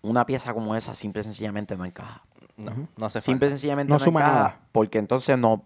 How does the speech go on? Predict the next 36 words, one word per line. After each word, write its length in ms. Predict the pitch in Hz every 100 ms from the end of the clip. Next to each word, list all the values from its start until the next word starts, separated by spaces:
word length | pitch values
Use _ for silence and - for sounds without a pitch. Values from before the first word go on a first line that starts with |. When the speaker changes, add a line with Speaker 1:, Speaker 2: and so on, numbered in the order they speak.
| -
Speaker 1:
nos 180 | 113 104
volveríamos 580 | 107 104 107 151 147 123
un 100 | 120
club 300 | 147 156 - _ _ _ -
igual 240 | 117 110
Speaker 2:
Del 100 | 110
Speaker 1:
que 40 | 110
todos 140 | 123
los 80 | 123
Speaker 2:
montón. 120 | 117
Speaker 1:
demás, 200 | 110 98
que 180 | 98 95
trae 240 | 98 113
un 140 | 143 151
nombre 380 | 170 185 175
aunque 280 | 139 117 104
no 120 | 101 98
tenga 240 | 127 123
piernas 320 | 117 113 107
ya. 180 | 85 - _ _ -
Speaker 2:
Ujú. 220 | 110 120 - _ -
Speaker 1:
Y 160 | 107
el 100 | 107
otro 400 | 107 113 127 127
jugador 420 | 127 131 127 131
es, 1000 | 131 127 123 117 110 104 95 90 87 90 _
¿quién 220 | 113 123
era 160 | 135
el 60 | 151
otro 160 | 147 131
jugador? 360 | 135 131 175
Mario 280 | 147 113 131
Speaker 3:
Mario 100 | 131 113
Speaker 1:
Balotelli. 160 | 110 104
Speaker 3:
Balotelli. 320 | 101 101 107
Speaker 2:
Balotelli. 680 | 110 101 98 101 98 90